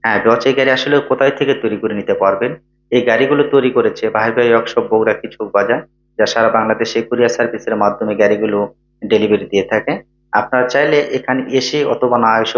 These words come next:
অর্ডার করতে পারবেন। আপনারা চাইলে এখানে সরাসরি এসে ভাই ভাই ওয়ার্কশপ পরিদর্শনের মাধ্যমে অর্ডার করতে পারবেন, অথবা আপনারা বাংলাদেশের যে কোনো প্রান্ত থেকে এখানে না এসে অর্ডার করতে পারবেন।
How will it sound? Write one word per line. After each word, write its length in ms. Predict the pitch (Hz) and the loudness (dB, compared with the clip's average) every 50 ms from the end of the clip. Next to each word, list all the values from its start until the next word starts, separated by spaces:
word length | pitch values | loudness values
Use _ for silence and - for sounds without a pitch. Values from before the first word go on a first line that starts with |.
| 110 | 2
অর্ডার 160 | 107 113 - 110 107 | 4 2 0 0 -2
করতে 200 | 101 - - 101 - 98 | -2 -2 -4 -2 0 2
পারবেন। 280 | 98 98 - 123 - - - _ _ _ _ _ - | 2 2 2 0 -4 -4 -8 _ _ _ _ _ -4
আপনারা 240 | 110 - 123 123 120 - | -2 0 0 0 2 2
চাইলে 160 | 131 123 127 | 2 2 2
এখানে 220 | 131 127 127 127 117 - | 2 2 0 -2 -2 0
সরাসরি 400 | - 123 120 117 - - 120 - - 113 123 | 2 2 2 2 2 0 -4 -4 -2 -4 -4
এসে 160 | - - 110 101 101 | -2 -2 -2 -2 -2
ভাই 140 | 101 - 110 117 | -2 -2 0 2
ভাই 100 | 120 117 | 4 4
ওয়ার্কশপ 260 | 113 113 - - 117 120 - | 4 2 2 0 0 0 0
পরিদর্শনের 500 | 120 117 117 117 110 - - 120 117 107 107 | 0 2 2 2 0 0 -2 -4 -2 0 0
মাধ্যমে 280 | 107 - - 123 120 113 | 0 0 -2 -2 0 0
অর্ডার 180 | 101 - 107 110 104 | 0 0 0 0 -2
করতে 180 | 101 - - - - | -2 -2 -2 0 2
পারবেন, 260 | 101 101 107 127 - - - - - - _ _ - 123 | 2 2 2 0 -2 -4 -8 -16 -20 -20 _ _ -2 -2
অথবা 280 | - - 147 131 107 - - - 95 104 | 2 2 2 4 2 2 2 0 0 -2
আপনারা 300 | - - 120 120 120 117 117 117 - - _ _ _ - 117 | 0 0 2 2 4 4 2 0 -4 -10 _ _ _ -4 -2
বাংলাদেশের 460 | 113 117 120 117 117 117 - 127 120 - | 0 0 0 0 -2 -2 -2 -2 -2 0
যে 80 | 120 123 123 | -2 0 0
কোনো 120 | 131 123 117 - | 0 -2 0 0
প্রান্ত 220 | 120 117 120 - 131 127 - | 0 0 0 0 -2 -4 -4
থেকে 200 | - 113 - 104 107 113 110 - - 113 | -6 -4 -4 -4 -4 -4 -8 -10 -10 -10
এখানে 200 | 107 - 123 117 117 117 | -6 -4 -4 -2 0 0
না 60 | 117 117 117 117 | 0 2 0 0
এসে 120 | - - 117 | 2 2 2
অর্ডার 160 | 107 104 107 110 101 | 4 2 2 0 -2
করতে 200 | 98 - - 98 - | -4 -4 -4 -2 0
পারবেন। 260 | 90 87 - - 90 | 0 0 0 -4 -8